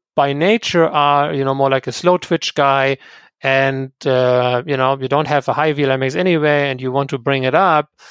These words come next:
um, that's much, much harder and also going to take much, much longer. And the magnitude of change you can expect is not that big. And you really have to be very specific. Like when we did it in cyclist,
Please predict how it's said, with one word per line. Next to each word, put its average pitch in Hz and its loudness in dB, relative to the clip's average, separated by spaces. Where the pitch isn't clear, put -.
um, 151 0
that's 156 -2
much, 175 -2
much 156 0
harder 143 2
and 131 -6
also 139 0
going 131 -2
to 135 -6
take 127 -6
much, 123 -2
much 127 -6
longer. 165 2
And 147 -2
the 135 -2
magnitude 143 -4
of 131 0
change 147 -2
you 147 -4
can 135 -2
expect - -6
is - -8
not 123 -2
that 113 -4
big. 120 -8
And 147 0
you 143 2
really 151 2
have 131 0
to 139 -8
be 123 -2
very 120 2
specific. 120 -8
Like 117 -4
when 123 -4
we 120 -4
did 131 2
it 131 0
in 120 -8
cyclist, 131 -2